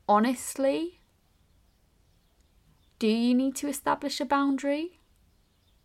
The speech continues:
If you're being honest. And when it comes to being honest with people, it can be the other side of the coin. Maybe you've been engaged in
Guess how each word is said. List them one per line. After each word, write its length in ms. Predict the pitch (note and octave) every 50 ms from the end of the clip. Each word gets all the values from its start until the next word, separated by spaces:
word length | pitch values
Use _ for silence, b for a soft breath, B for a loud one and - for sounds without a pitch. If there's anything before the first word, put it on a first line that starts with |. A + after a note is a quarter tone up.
| _ - _ -
If 160 | A3+ G#3+ -
you're 220 | A3 G#3+ G#3+ - G#3+
being 200 | A#3 B3 A3+ - -
honest. 640 | G#3+ A3 G#3+ A#3+ D4 D4+ - - - - - - - _ _ _ _ _ _ _ _ _ _ _ _ _ _ _ _ _ _ _ _ _ _ _ _ _ _ _ _ _ _ _ _ _ _ _ B B B B B B B B B B B B B B B B -
And 80 | A3+
when 100 | B3 C#4+
it 120 | C#4+ - -
comes 320 | - D4+ D#4 D#4+ D4+ -
to 80 | - -
being 220 | C4 B3 A3+ - -
honest 320 | - G3+ F#3+ F#3+ - - -
with 140 | F3 - -
people, 600 | - F#3 E3+ E3 - - - D3 D#3+ F3 F#3 F#3 _ _ _ _ _ _ _ _ _ _ _ _ _ _ _ _ _ _ _ _ _ _ _ - -
it 80 | G#3+
can 220 | G#3+ A3 A3+ A3+ A3+
be 100 | A3+ A3
the 140 | G#3 G#3+ -
other 160 | F#3+ F#3 F3+
side 240 | - - F3 E3+ E3
of 60 | E3+
the 80 | F#3
coin. 580 | - - - - F#3 E3+ D#3 D3 D3 D3+ E3 E3+ - _ _ _ _ _ b b b b b b b b b b b -
Maybe 840 | G#3+ A#3 B3 C4 B3+ A#3+ G#3+ - C3+ F2+ - F3 F3+ F#3+ G#3 - _ -
you've 460 | G#3 G3+ G#3 A3+ A#3+ A#3+ A#3 A3+ -
been 220 | G#3+ G3+ F#3+ F3+
engaged 720 | - - F#3 F3+ - F3 E3+ - - - F#3 F#3 - - - _ -
in 340 | - - F3+ F3 F3 F#3